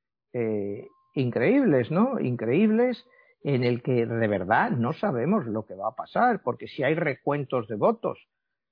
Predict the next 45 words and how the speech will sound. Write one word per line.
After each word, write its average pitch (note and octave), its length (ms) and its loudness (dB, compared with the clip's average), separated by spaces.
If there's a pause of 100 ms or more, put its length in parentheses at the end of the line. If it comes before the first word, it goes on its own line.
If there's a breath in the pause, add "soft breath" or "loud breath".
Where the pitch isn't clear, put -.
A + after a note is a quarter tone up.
(240)
pues C3 140 -6
pueden E3 240 0
empezar A3+ 400 2
a C3 40 4
anular A#2 380 0
quizá - 240 -8
muchísimos G#2+ 600 -6
votos B2+ 300 -4
que G#2+ 120 -6
dieron G#2 280 -2
por F2 160 -14
válidos, B3 600 0 (1040)
por G2+ 340 -2
falta A2 420 0
que A#2+ 120 -4
la G#2+ 100 -2
fir-, B2+ 300 -2
porque A#2+ 180 -2
ahora F#3 340 2
acuérdate B3+ 520 -2
que C4 80 0
eso B3 160 0
va A3+ 80 4
a G#3+ 40 0
ser - 280 2
ir G3+ 260 0
papeleta G3 540 0
por C3+ 280 -6
papeleta. - 640 -10 (540)
Y - 60 -6
va D3 80 4
a C#3+ 40 4
decir, C#3 320 -2
"La A#2+ 140 0
firma G3+ 380 0
de G3 80 0
este G3 180 -4
señor G3+ 380 -2
que E3 80 -4
vino F3 260 -2
por D#3+ 180 -2
correo D#3 360 0
no, D3+ 340 -2 (640)
no C#3 160 4
cuadra. G#3+ 480 2